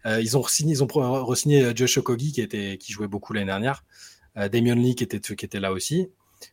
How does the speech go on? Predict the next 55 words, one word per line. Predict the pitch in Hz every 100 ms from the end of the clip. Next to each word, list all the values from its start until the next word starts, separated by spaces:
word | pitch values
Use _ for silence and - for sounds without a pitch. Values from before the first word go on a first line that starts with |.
| _ -
Euh, | 104 101 104 143
il | 131
y | 104
a |
Chimezie | 98 - 175 156 156
Metu | 156 156
qui | 156 127
vient | 127
pour | 113 120 113
un | 120
an. | 147 160 170 - -
Yuta | 113 139 165 143
Watanabe, | 139 135 131 127 139 143
j'aime | - 113
bien | 113 147
cette | 139
signature, | 104 107 101 139
c'est | -
peut-être | 113 113
une | 110
de | 101 101
celles | 117
que | 101
je | 104
pr-, | - 113 104
je | -
préfère | 110 120
pour | - 113
le |
banc | 123 107
parce | 98
que, | -
euh, | 92 _ - - - - -
à | 101 92 90 110 101
Brooklyn, | 101 104 139 123 98
ça, | - 95
ça | - 92
shootait, | - 123 123
euh, | 113 110 101
ça | - 104
shootait | - 127 139
bien | 127 135
dans | 127
le |
corner, | - 127 127 139 123
c'était, | 104 - 110 101 98 - - - -
c'est | -
très | - 123
énergique, | 123 120 113 131
je, | - 101 98
je, | 101 98 98
j'aime | 92 101
bien | 113
ce | 104
joueur. | 117 143